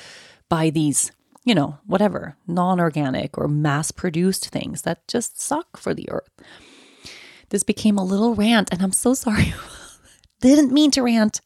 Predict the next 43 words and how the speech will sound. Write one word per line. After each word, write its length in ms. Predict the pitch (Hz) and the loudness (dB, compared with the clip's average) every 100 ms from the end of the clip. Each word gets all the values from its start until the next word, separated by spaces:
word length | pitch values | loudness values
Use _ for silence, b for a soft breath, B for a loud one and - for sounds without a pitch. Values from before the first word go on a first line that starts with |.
| 208 | -8
okay? 260 | - 233 | -4 -2
I'm 100 | 233 | -2
sorry 280 | - - 254 | -6 -6 -6
about, 260 | 247 247 - | -4 -8 -10
I'm 40 | - | -12
sorry 280 | - 254 | -2 2
about 220 | 262 262 - | 2 2 0
ranting. 400 | 226 220 220 233 B B B B B B B B B B | -2 0 -2 -4 B B B B B B B B B B
So 160 | - - | -8 -4
yeah, 400 | 185 175 143 147 _ - | 0 0 0 -2 _ -14
yeah, 300 | 165 147 160 - | -8 -8 -8 -14
just 280 | - 170 - | -6 -6 -6
continuing 540 | - 180 - 190 190 185 | -8 -8 -4 -2 0 -2
<laughs> 0 | |
to 180 | - | -2
do 140 | 151 143 | -2 -2
things 520 | - - 240 196 - | -2 0 0 0 -6
that 180 | - _ | -10 _
bring 300 | - 175 175 | -6 -4 -4
me 80 | 180 | -6
joy 520 | 175 147 143 139 143 B B B B B B B - | 0 0 2 0 -4 B B B B B B B -8
and 340 | 160 156 165 | -4 -4 -4
taking 280 | - 170 170 | -6 -10 -10
care 180 | - 165 | -4 -4
of 80 | 160 | -2
my 140 | 165 | -4
family 440 | - 160 151 151 160 | -4 -4 -2 -4 -6
best 300 | 156 156 - | -6 -8 -8
I 100 | 170 | -6
know 180 | 175 170 | -6 -6
how, 580 | - 160 147 147 156 - B B B | -6 -6 -4 -4 -4 -8 B B B
foraging 720 | B - - 170 170 165 180 - | B -16 -4 0 0 0 -2 -4
as 140 | 151 | -8
much 260 | 160 170 - | -4 -6 -4
as 140 | 160 | -4
I 100 | 165 | -4
can 600 | 151 - 151 151 143 143 | -4 -2 0 0 0 -2
and 180 | 165 160 | -6 -10
growing 400 | 151 156 160 165 | -8 -6 -4 -4
as 140 | 175 180 | -6 -6
much 220 | 170 - | -6 -8
of 100 | |
my 80 | 175 | -10